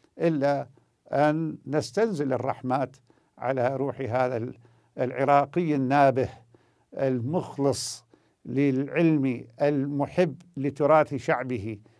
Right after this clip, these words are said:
حينما قلت أنه يشبه هيردر عند الألمان، نعم، هو هيردر العراق،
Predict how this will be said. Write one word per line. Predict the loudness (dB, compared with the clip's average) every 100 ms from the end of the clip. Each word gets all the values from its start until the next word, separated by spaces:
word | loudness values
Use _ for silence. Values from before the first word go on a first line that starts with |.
| _
حينما | -4 0 2 4 4
قلت | 4 0 0
أنه | -4 -2 0
يشبه | 0 2 0 2
هيردر | 2 2 2 2 2
عند | 0
الألمان، | 0 0 0 2 0 0 -6 _ -4
نعم، | -2 -2 -4
هو | -4 0
هيردر | 0 0 -2 -4
العراق، | -4 0 2 2